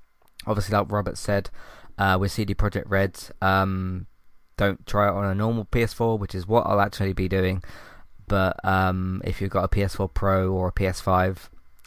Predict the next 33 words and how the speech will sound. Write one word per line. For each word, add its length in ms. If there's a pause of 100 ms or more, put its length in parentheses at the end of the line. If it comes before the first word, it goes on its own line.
(120)
uh, 140
we'll 100
see 120
how 80
that 200
goes 340 (100)
as 140
well. 240 (200)
So 260 (340)
part 220
of 40
me 120
is 80
actually 220
thinking, 360
w-, 140
w-, 220
one 180
of 100
the 80
plans 300
I 140
had 400
was, 520 (720)
this 220
would 100
take 220
quite 280
a 60
long 180
time 280
of 160
waiting. 560